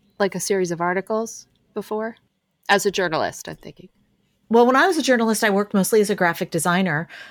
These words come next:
Speaker 2: Um, I've written series of articles for, like, for Quilting Arts on thread sketching.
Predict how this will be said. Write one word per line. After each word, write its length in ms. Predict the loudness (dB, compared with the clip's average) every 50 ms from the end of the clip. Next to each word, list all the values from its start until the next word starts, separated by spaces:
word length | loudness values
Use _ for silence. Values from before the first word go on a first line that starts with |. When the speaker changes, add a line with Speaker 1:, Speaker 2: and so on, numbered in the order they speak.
| -4 0
Speaker 2:
Um, 240 | 2 4 4 4 2 0
I've 160 | 0 2 2
written 220 | 0 2 0 0
series 320 | 4 6 6 6 6 6 4
of 100 | 0 0 0
articles 580 | 0 0 0 0 2 2 2 2 0 -4 -12 -14 _
for, 540 | -16 -6 0 4 4 6 6 4 4 0 -2
like, 180 | 0 0 0 0
for 120 | 0 -2
Quilting 400 | 2 2 2 2 2 0 -4 -4
Arts 400 | -4 -6 -8 -8 -8 -10 -10 -6 -2
on 160 | -2 -2 0
thread 240 | 0 0 0 0 0
sketching. 520 | -2 -4 -4 -4 -4 -6 -6 -6 -8 -10